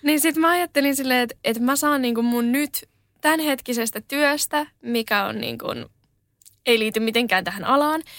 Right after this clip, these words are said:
niin mä saan niinku paljon, paljon parempaa palkkaa kuin, että jos mä lähtisin nyt tänne niinku media-alalle. Öö, ja sitten tulikin just korona ja raskaus ja näin, että mä en oo ehtinyt s-, niinku noit media-alan hommia hirveästi tekee.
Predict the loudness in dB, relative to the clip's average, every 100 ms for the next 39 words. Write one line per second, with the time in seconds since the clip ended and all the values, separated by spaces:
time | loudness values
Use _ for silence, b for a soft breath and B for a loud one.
0 | B B _ 0 0 -2 0 0 -2 _
1 | 4 4 2 2 0 2 2 4 2 0
2 | 0 -2 -2 -2 -4 -4 -6 -6 -2 -2
3 | -2 -4 -4 -4 -2 -4 -4 -4 -6 -6
4 | -6 -6 -4 0 2 2 2 0 -2 -4
5 | -6 b b b b b b -2 0 2
6 | 0 0 -2 -6 _ _ _ _ _ _
7 | _ _ _ _ _ 0 2 2 0 -2
8 | -2 -2 -2 -4 -4 -6 -6 -2 0 0
9 | -2 -6 _ -8 -6 -6 -2 -2 -2 -2
10 | -2 -2 -6 -4 -4 -2 -2 0 2 2
11 | 2 0 -2 -2 -4 -6 -6 -4 0 0
12 | 0 0 2 0 0 -2 -4 -4 -4 -2
13 | -4 -6 -6 -6 0 0 0